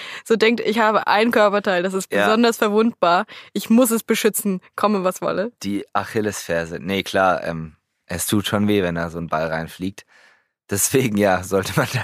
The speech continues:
Speaker 2: lieber die Hände davor nehmen. Ähm, das ist tatsächlich halt, dass es, es tut einfach sehr weh.
Speaker 1: Also du hast am meisten Angst um dieses Körperteil vielleicht?
Speaker 2: Ja.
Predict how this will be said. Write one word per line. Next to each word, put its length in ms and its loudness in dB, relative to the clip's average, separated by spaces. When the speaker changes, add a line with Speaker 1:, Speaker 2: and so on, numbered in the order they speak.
Speaker 2:
lieber 240 0
die 120 2
Hände 260 -2
davor 340 -2
nehmen. 320 -2
Ähm, 400 2
das 220 0
ist 180 0
tatsächlich 540 2
halt, 160 2
dass 160 -2
es, 180 -4
es 140 -4
tut 240 -4
einfach 380 -4
sehr 260 -2
weh. 180 0
Speaker 1:
Also 160 -6
du 80 -2
hast 240 -6
am 160 -6
meisten 280 -2
Angst 260 -8
um 100 -8
dieses 260 -10
Körperteil 460 -10
vielleicht? 420 -16
Speaker 2:
Ja. 300 2